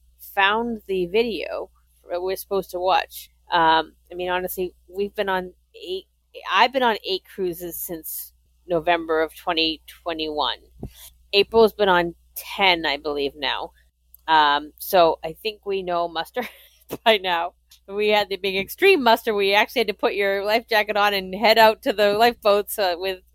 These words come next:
American Queen Voyages. So we've definitely, you know, had enough musters, but I was surprised that we didn't have that video to watch, um, 'cause that's something that normally, and that could just be a, um, a glitch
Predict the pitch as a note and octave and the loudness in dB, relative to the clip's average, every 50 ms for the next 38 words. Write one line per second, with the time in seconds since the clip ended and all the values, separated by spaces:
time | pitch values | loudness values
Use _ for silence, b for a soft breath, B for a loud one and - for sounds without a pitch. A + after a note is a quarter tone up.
0 | _ G3+ G3 G3+ G#3 G3 G3 F#3+ G#3 G#3 G3 F#3+ F3+ G#3 G#3+ G#3 F#3 - - F3 | _ _ -2 -2 -2 -2 -6 -6 -4 -2 -2 -2 0 0 0 0 -2 -4 -10 -12
1 | - - - F3+ F3 E3+ - - b b b b b b _ - A3 G#3+ - - | -12 -2 2 4 4 4 2 -2 b b b b b b _ -6 -6 -4 2 4
2 | D4 F#4 - - C4 A3+ G#3+ G#3 G#3 - _ _ - G3+ F#3+ F#3 G3 G3+ G3 F#3 | 4 4 4 2 2 2 2 2 0 -4 _ _ -4 -2 -2 -2 2 2 2 2
3 | F3 E3+ E3+ - - E3+ E3 F3 E3+ E3+ D#3+ E3 - F3+ F3+ F#3 G3 G3+ - - | 2 -2 -6 0 -2 0 0 0 -4 -6 -8 -4 0 2 4 4 4 2 -4 -8
4 | _ _ C4 B3 B3 B3 - A#3 - - - G3+ G3+ G3+ G3 G3 G3 F#3+ F#3 F3+ | _ _ 4 4 4 4 2 -2 -4 -2 -4 -4 -4 -4 -6 0 2 2 2 4
5 | F3+ F3+ F3 - - F3 F3 F3 F3 E3 F3 E3+ E3 D#3+ D3+ - - - - _ | 2 0 0 0 -4 -4 -2 0 0 0 0 -2 -4 -4 -6 -6 -12 -20 -20 _
6 | _ _ _ _ - E3+ E3+ E3+ E3+ _ - F3+ F#3+ F#3 F#3 - - F#3 F#3 F#3 | _ _ _ _ -4 -4 -4 -4 -8 _ -10 -6 -6 -6 -4 -6 -12 -10 -10 -10
7 | F3 E3+ E3 - - F3+ E3 D#3+ E3 - F3+ F#3 G3+ A3+ A#3+ B3 - - - C4+ | -10 -10 -12 -10 -8 -10 -8 -8 -8 -8 -6 0 2 2 2 2 -2 -6 -8 -8
8 | G#3+ - A#3 - _ A#3+ A#3 A3 G#3+ G#3+ G3 - _ _ _ _ _ _ _ _ | -8 -10 -16 -12 _ -8 -6 -4 -4 -4 -6 -8 _ _ _ _ _ _ _ _
9 | D3+ - - - - - F3+ F#3 F3+ E3+ F3 E3+ _ _ - F#3+ E3+ F3+ F#3 A3 | -16 -16 -14 -18 -12 -2 0 2 2 2 0 -6 _ _ -8 -8 -4 0 0 0
10 | A#3+ - - - - - - | 0 0 -4 -12 -12 -12 -14